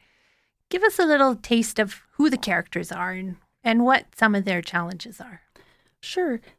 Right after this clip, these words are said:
Speaker 2: The story is in first person from a character named Amaya Williams. Two years prior, she just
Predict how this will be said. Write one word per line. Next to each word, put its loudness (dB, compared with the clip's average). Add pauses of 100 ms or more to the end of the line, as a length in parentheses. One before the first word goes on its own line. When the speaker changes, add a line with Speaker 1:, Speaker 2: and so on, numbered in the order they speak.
(120)
Speaker 2:
The 2
story -2
is -2
in -2
first -4
person -2
from -4 (200)
a -12
character -8
named -4
Amaya -6
Williams. -2 (800)
Two 2
years 0
prior, -4
she -6
just -10